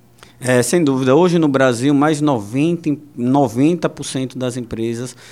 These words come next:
são empresas optando pelo Simples Nacional.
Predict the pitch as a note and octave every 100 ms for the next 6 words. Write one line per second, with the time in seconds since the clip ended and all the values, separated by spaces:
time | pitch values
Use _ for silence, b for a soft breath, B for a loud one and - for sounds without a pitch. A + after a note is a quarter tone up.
0 | B - - C3+ C3 C3 B2+ B2+ B2+ -
1 | C3 B2 C3 C3 C3+ C3 C3 C#3+ C#3 D#3
2 | C3+ A#2